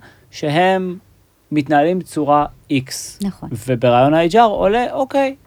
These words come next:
Speaker 1: אורי כנראה לא יתאים לסגנון הניהול X, וכנראה למשרה הספציפית הזאת, אם עכשיו זה היה למנהל, מנהלת אחרים, אולי כן, אבל עכשיו לא." אמ, אז בהחלט זה לא אומר משהו, "וואו,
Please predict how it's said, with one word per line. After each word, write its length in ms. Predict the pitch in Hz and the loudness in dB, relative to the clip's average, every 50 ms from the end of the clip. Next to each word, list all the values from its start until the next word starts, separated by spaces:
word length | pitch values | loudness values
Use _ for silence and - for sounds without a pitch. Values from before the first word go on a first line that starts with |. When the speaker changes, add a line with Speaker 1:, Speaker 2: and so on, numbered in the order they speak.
| _ _ _ _ _ _ _ - | _ _ _ _ _ _ _ -2
Speaker 1:
אורי 440 | 226 240 240 262 254 247 240 226 226 _ _ _ _ - | -2 0 0 0 -2 -2 -4 -6 -10 _ _ _ _ -10
כנראה 420 | - - 185 185 185 180 208 214 | -4 -4 -2 0 2 2 2 2
לא 180 | 208 196 208 226 | 4 4 2 2
יתאים 220 | 240 - 208 185 170 | 2 0 -2 -4 -4
לסגנון 460 | 160 135 - 156 139 139 143 147 143 | -4 -4 -4 -4 -4 -2 -2 -2 -2
הניהול 440 | 139 143 139 139 143 143 139 135 131 131 - - - | -2 -2 -2 -2 -2 -2 -2 -4 -6 -8 -10 -8 -6
X, 200 | 135 123 - - - - - - - _ _ _ _ _ _ _ _ - - | -6 -4 -4 -6 -10 -10 -10 -14 -16 _ _ _ _ _ _ _ _ -8 -8
וכנראה 400 | - 131 - 147 147 147 170 196 | -6 -2 0 0 2 4 4 4
למשרה 420 | 208 202 190 180 - - 185 185 | 2 2 0 -4 -2 0 2 2
הספציפית 520 | 190 190 - - 180 - 214 202 - 190 | 2 0 -2 -6 -4 -4 -4 -4 -4 -2
הזאת, 220 | 190 190 220 214 190 | 0 0 0 0 0
אם 120 | 190 196 | 0 -2
עכשיו 260 | 196 - - - 214 | -4 -4 -4 -4 -2
זה 80 | 190 190 | 0 2
היה 120 | 190 196 | 4 4
למנהל, 440 | 202 196 190 185 180 175 170 180 185 | 4 2 2 0 0 0 2 2 2
מנהלת 360 | 180 175 170 170 170 160 156 | 0 0 0 0 0 0 -2
אחרים, 640 | - 147 - - 143 131 117 110 98 104 110 131 160 175 _ _ _ _ _ _ _ _ _ _ - | -6 -12 -8 -6 -6 -4 -4 -4 -4 -4 -4 -6 -8 -10 _ _ _ _ _ _ _ _ _ _ -4
אולי 220 | 135 143 170 208 | 0 2 2 2
כן, 220 | - - 294 294 277 277 - - | 2 2 2 2 0 -4 -8 -12
אבל 180 | - 135 151 147 | -8 -6 -4 -4
עכשיו 300 | 139 - - 196 220 202 202 | -4 -4 -4 -4 -2 -2 -2
לא." 120 | 208 208 196 _ _ _ - - - - - _ _ - | -4 -4 -6 _ _ _ -20 -20 -20 -20 -20 _ _ -6
אמ, 60 | 127 123 120 120 120 123 120 120 117 123 | -4 -4 -2 -2 -2 -2 -2 -2 -4 -4
אז 180 | - 123 113 107 | -4 -6 -8 -6
בהחלט 520 | 113 127 120 120 - - 156 170 180 180 | -4 -4 -2 -2 -2 0 2 2 2 0
זה 160 | - - 131 120 | -2 -4 -2 0
לא 240 | 123 135 143 156 | 2 4 4 4
אומר 440 | 180 - 143 135 139 143 147 151 143 135 | 2 2 -2 -2 0 0 0 0 0 -2
משהו, 640 | 127 127 127 131 135 131 - 147 143 139 139 135 131 - - - - _ _ - | -2 0 0 0 -2 -2 -2 -2 0 0 0 -2 -4 -8 -16 -20 -20 _ _ -8
"וואו, 400 | 127 120 131 131 131 131 123 113 | -2 2 4 6 6 6 4 4